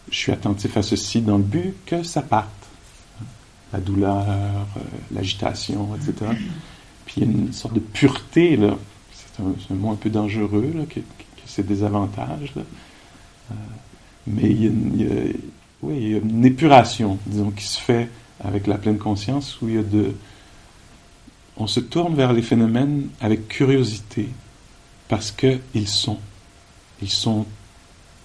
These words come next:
en existence. Ah tiens, c'est ça qui est. C'est pas, euh, c'est une sorte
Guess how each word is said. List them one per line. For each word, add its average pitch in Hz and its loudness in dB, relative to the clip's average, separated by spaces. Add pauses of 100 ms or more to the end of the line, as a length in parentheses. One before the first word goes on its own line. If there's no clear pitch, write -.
(200)
en 110 6
existence. 101 -2
Ah 135 -8
tiens, - -8
c'est - -4
ça - -6
qui - -10 (100)
est. 110 -2 (1400)
C'est - -4
pas, 135 -2
euh, 107 -4 (380)
c'est - -6
une - -2
sorte 123 -4